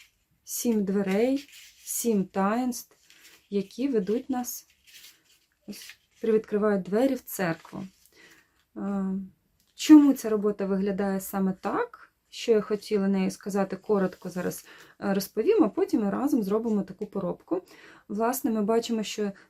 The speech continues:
щоб увійти в церкву, да, нам треба відкривати різні двері. І ці різні двері, ось вони так символічно показані, що це таїнства, ці ми, ці як, е,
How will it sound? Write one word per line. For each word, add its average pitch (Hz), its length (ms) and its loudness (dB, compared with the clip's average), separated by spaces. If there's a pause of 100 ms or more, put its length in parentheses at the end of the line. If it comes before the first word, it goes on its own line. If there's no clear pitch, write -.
щоб 220 400 -2
увійти 220 460 2
в 359 80 -2
церкву, 202 680 -2
да, 233 200 -2
нам 214 220 2
треба 233 440 0 (1600)
відкривати 233 640 2
різні 220 360 2
двері. 185 500 0 (1200)
І - 80 -12
ці 254 140 -2
різні 277 280 10
двері, 277 480 4
ось 240 140 0
вони 233 160 0
так 220 140 -4
символічно 233 640 2
показані, 247 720 0
що - 200 -6
це 233 360 -2 (100)
таїнства, 185 680 0
ці - 200 -12
ми, 180 420 -6
ці - 380 -10
як, 180 360 -6
е, 180 140 -6